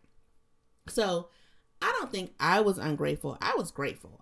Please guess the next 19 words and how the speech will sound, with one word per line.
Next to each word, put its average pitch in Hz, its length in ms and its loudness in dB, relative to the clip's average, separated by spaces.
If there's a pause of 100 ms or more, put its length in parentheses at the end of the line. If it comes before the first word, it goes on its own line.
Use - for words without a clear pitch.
I 208 120 -2
loved 151 380 -2
her. - 160 -20
Like, 123 280 -16
I, 180 320 -4
I'm 170 200 -6
just 156 180 -10
like, 135 240 -12
whatever. 151 500 -8 (500)
Um, 156 440 -6 (120)
but, 165 200 -6
like, 156 180 -4
now 226 260 0
she's 208 220 -6
kinda, 151 260 -2
it's - 160 -4
kinda 143 260 -6
weird. - 500 -10
Like, 147 220 -8